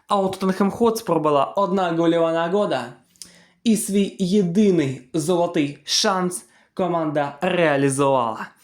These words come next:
Сто вісімдесят три передачі у Тоттенхема, сто дванадцять з них були точними і шістдесят один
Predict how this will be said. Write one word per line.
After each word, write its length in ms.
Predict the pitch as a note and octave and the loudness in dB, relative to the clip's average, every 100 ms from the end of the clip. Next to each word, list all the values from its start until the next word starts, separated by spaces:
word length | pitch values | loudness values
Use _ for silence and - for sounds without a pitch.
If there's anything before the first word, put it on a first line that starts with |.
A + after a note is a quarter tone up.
| - - - | -20 -20 -12
Сто 240 | - G#3+ | 0 2
вісімдесят 760 | F#3 F3+ E3+ D3+ D#3 D#3+ D3 | 2 0 0 2 0 0 -2
три 160 | D3+ C#3+ | 0 -2
передачі 520 | C#3 C3+ B2+ A#2 - | 0 0 0 -2 -4
у 20 | |
Тоттенхема, 600 | B2+ C3+ C#3 C#3 A#2+ B2 D#3+ | -6 -4 -4 -4 -8 -6 -4
сто 180 | G#3 | -4
дванадцять 540 | F#3+ G3 G3+ G3+ G3+ F#3+ | -2 -2 -2 -4 -4 -6
з 60 | |
них 180 | F#3+ G3 | -2 -2
були 200 | G3 G3+ | 2 2
точними 520 | G3 G3+ - G#3 G#3 G3+ | 2 -2 0 0 0 0
і 120 | F#3+ | -2
шістдесят 720 | - E3 C#3 D3 D3+ D3+ - | 0 -4 -4 -4 0 -2 0
один 600 | E3 C#3+ C#3 C#3+ B2+ B2 | 0 0 2 2 2 -2